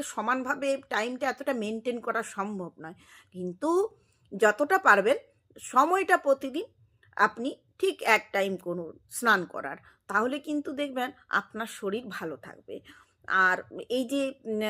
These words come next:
এক ঠান্ডা লেগে যায়, বারবার ঠান্ডা লেগে যায়, ঠান্ডা লাগাটা থাকবে না। যখন প্রচণ্ড শ্বাসকষ্ট হবে, প্রচণ্ড কাশি হবে, বুক ব্যথা হবে, তখন একটু আদা চা খেতে পারেন, সেটা কিন্তু আপনাকে তৎক্ষণাৎ রিলিফ দিতে পারে। এছাড়াও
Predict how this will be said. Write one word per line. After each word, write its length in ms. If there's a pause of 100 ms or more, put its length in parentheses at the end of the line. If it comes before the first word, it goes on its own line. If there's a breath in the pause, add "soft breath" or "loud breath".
(220)
এক 240
ঠান্ডা 360
লেগে 280
যায়, 240 (120)
বারবার 400
ঠান্ডা 260
লেগে 240
যায়, 180
ঠান্ডা 280
লাগাটা 360
থাকবে 360
না। 120 (580 soft breath)
যখন 320
প্রচণ্ড 420
শ্বাসকষ্ট 600
হবে, 300 (480 loud breath)
প্রচণ্ড 380
কাশি 440
হবে, 320
বুক 320
ব্যথা 280
হবে, 240
তখন 320
একটু 240
আদা 340
চা 240
খেতে 300
পারেন, 280 (300 soft breath)
সেটা 260
কিন্তু 300
আপনাকে 380
তৎক্ষণাৎ 560
রিলিফ 300
দিতে 280
পারে। 240 (380 soft breath)
এছাড়াও 540